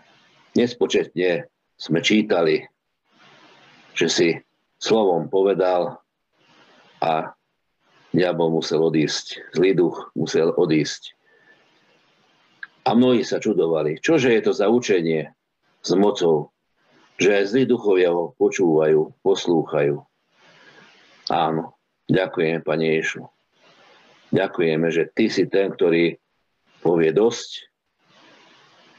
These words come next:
a nebude viacej obetí, nebude viacej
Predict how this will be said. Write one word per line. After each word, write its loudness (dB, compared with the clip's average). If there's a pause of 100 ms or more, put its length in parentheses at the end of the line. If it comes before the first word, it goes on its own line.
(800)
a -2
nebude 2
viacej 0
obetí, 0 (1120)
nebude 2
viacej 0